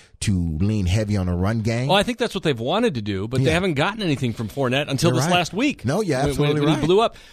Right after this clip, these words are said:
Speaker 2: I, I agree with you that Minshew's mobility, you know, he, and his mobility in the pocket
Speaker 1: Yeah.
Speaker 2: in particular, he's able to keep his head up and, and extend the play.
Speaker 1: Mm-hmm.
Speaker 2: Um, but I think for a young guy drafted, what was he drafted in round s-, six?
Speaker 1: Yeah, it was
Speaker 2: Um,
Speaker 1: late.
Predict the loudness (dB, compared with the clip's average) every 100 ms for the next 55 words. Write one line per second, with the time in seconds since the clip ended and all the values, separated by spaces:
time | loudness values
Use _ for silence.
0 | -8 -6 -2 2 2 2 0 0 0 -4
1 | -6 -6 -8 -4 -2 -2 -2 -2 -2 -6
2 | -8 -4 -2 2 2 2 2 0 -4 -10
3 | _ -20 -6 -2 -2 -4 -12 -4 -2 0
4 | 0 2 2 2 2 0 -4 -8 -8 -6
5 | -8 -6 -2 0 -2 -4 -4 -4 -2 -4
6 | -4 -8 _ -6 -2 0 0 -4 -8 -8
7 | -8 -2 0 0 -2 _ _ -8 -8 -6
8 | -8 -8 -6 -4 -2 -4 -6 -4 -2 -2
9 | -2 -4 -4 -10 -4 0 0 0 -6 -2
10 | 0 0 0 -4 -2 0 0 0 0 2
11 | 2 0 0 -2 -4 -6 -8 -6 -8 -8
12 | -10 -10 -14 -12 -8 -8 -8 -12 _ -20
13 | -20 -20 -8 -4 -4 -4 -14 -12 -12 -12
14 | -12 -10 -6 0 0 2 0 -2 -6